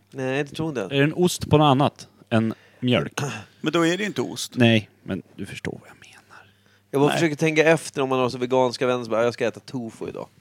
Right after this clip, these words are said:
Speaker 1: Säger
Speaker 2: Jag
Speaker 1: bra.
Speaker 2: har inga veganska vänner.
Speaker 1: Du har inte
Speaker 2: Jag har en
Speaker 1: jättemånga
Speaker 2: vegetarisk vän,
Speaker 1: vänner. Ja.
Speaker 2: och han är inte min vän längre.
Speaker 1: Varför?
Speaker 2: Han bara tjatar om en jävla gomspalt hela tiden.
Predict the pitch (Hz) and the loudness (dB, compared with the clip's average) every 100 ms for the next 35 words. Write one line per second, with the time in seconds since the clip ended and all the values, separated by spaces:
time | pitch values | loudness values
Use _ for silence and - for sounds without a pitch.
0 | _ _ _ _ _ - 127 123 113 143 | _ _ _ _ _ -6 -2 2 6 6
1 | 117 92 90 87 82 87 85 80 - _ | 4 -2 -6 -6 -6 -8 -8 -10 -16 _
2 | _ - - - 110 - 113 110 107 104 | _ -18 -18 -16 -16 -8 -4 -4 -6 -2
3 | 117 123 104 147 139 127 120 117 135 113 | 0 0 0 0 2 2 4 4 4 4
4 | - 87 78 - 110 107 117 113 95 98 | 0 -8 -8 -10 -8 -4 -2 -2 -2 -4
5 | 110 101 80 76 _ _ _ - - 202 | -2 -2 -4 -10 _ _ _ -16 -10 -10
6 | - 98 _ _ - - 107 110 110 - | -8 -12 _ _ -20 -16 -8 -8 -8 -4
7 | 107 95 - - - 101 - 95 95 90 | -2 -2 -6 -12 -2 -2 -2 -8 -8 -8
8 | 92 113 98 87 - - - 73 - 76 | -4 -4 -4 -6 -12 -10 -10 -10 -14 -16
9 | 71 | -16